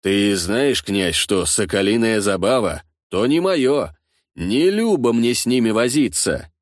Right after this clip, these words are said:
отвечал Барамир. «Ишь, удумали сокола бить. Ярл двух добрых коней стоит,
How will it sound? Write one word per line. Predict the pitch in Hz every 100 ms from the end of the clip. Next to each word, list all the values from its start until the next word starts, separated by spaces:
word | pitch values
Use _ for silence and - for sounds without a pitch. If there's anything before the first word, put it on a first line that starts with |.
| _
отвечал | 85 90 95 95 107 98
Барамир. | 95 113 110 101 80 - _ _ _ _ _ _ -
«Ишь, | 160 - - - _ _
удумали | 110 135 117 113 92 82 85
сокола | - - 185 113 87 101 101
бить. | 101 98 76 - - _ _ _
Ярл | - 87 117 151 139 107 80 _ -
двух | 80 107 156 135
добрых | 151 160 156 160 -
коней | 156 156 170 156
стоит, | 123 - 123 110 80